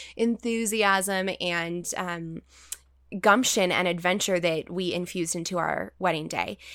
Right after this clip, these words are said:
And walking away from that experience, I realized and was struck by how few vendors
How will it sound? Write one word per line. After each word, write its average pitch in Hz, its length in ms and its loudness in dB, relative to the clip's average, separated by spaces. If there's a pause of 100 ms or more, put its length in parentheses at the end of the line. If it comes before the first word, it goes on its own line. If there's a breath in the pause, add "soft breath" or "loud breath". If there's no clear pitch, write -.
(220 loud breath)
And 220 500 4 (120)
walking 285 400 8
away 277 180 6
from 247 160 -2
that 202 160 4
experience, 175 800 -2
I 196 440 6 (160)
realized 196 920 2
and 180 520 -2
was 180 400 0
struck - 720 4
by 170 200 2
how 202 380 4
few 214 460 -4
vendors 180 600 0